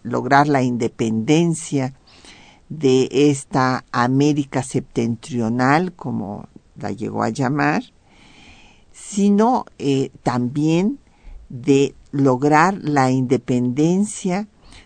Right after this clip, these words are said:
de los esclavos, la supresión de las castas, la supresión de los tributos. O sea que Hidalgo tenía un proyecto político,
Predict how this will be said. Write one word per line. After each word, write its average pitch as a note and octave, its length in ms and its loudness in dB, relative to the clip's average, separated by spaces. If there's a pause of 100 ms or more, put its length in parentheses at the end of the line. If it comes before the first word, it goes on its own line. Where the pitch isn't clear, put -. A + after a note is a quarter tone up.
(140)
de B2+ 160 0
los B2 300 -2
esclavos, D3 1160 -2 (720)
la C3+ 240 4
supresión C3+ 720 0
de C#3+ 140 0
las A2 340 -4 (140)
castas, F3 1040 -2 (400)
la C#3+ 100 -2
supresión C#3 640 0
de D3 100 2
los B2+ 240 -2
tributos. G3 1080 -4 (400)
O F3 60 -10
sea G#3 180 2
que G3+ 160 0
Hidalgo F#3 480 2
tenía E3+ 640 0
un E3 220 -2
proyecto D#3 920 0 (480)
político, F3 1040 -2